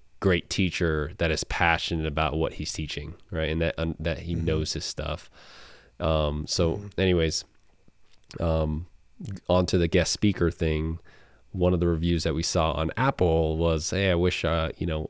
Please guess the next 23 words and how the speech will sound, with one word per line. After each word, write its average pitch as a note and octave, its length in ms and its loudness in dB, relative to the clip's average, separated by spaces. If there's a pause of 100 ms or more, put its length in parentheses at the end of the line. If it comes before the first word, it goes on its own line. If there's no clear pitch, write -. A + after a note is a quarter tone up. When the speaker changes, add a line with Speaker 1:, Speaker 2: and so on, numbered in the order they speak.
Speaker 1:
I F2 100 0
wish, F2+ 520 2 (880)
you F2 140 2
know, D#2+ 240 0 (420)
Kalen F2 340 4
and D#2+ 140 0
Phil's D#2+ 340 2
speakers F#2 680 2
that E2 160 0
they D2+ 100 0
had, D#2 460 0
had E2 160 0
the D#2+ 80 -4
same D#2+ 340 0 (160)
audio F2+ 320 4
equipment." D2 560 -4
So - 160 -4
guess F#2 240 0
what F#2+ 120 4
we're F#2+ 120 2
doing F2 240 4
this D2+ 180 -4
year? - 300 -6